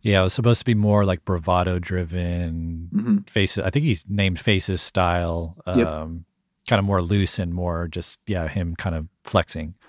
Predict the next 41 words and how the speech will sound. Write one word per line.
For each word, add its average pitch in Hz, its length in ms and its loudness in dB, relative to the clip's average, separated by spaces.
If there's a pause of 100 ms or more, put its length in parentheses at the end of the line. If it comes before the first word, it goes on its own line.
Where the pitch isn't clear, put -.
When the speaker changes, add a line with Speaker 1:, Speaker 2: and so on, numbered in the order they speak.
(280)
Speaker 2:
Mm-hmm. 123 140 -2
Speaker 1:
which, 107 200 4
as 107 200 4
we'll 90 100 2
see, 110 420 2 (200)
is 87 320 -4
pretty 98 240 0
apparent 92 380 0
on 90 100 -2
this 92 140 -2
song. 87 500 0
Um, 82 600 -6 (680)
this 107 260 4
and 92 200 0
Jet 95 180 0
Fuel 87 260 -6
is 82 140 -10
definitely 90 320 -4
Mac 85 380 -4
in 82 80 -4
his 82 320 -6
flexing 90 420 -4
bag. 80 380 -8 (480)
Speaker 2:
True. - 240 -4 (220)
Speaker 1:
So 165 120 6
let's 160 140 6
get 185 100 6
into 170 160 4
the 139 80 6
production 127 380 4
a 113 80 4
little 101 220 2
bit. 98 300 4 (140)
Um, 98 680 4 (340)
it's 131 140 2
pretty 220 220 6
simple. 160 320 6
I 113 60 8
would 117 100 4
say 175 100 4
probably 147 880 4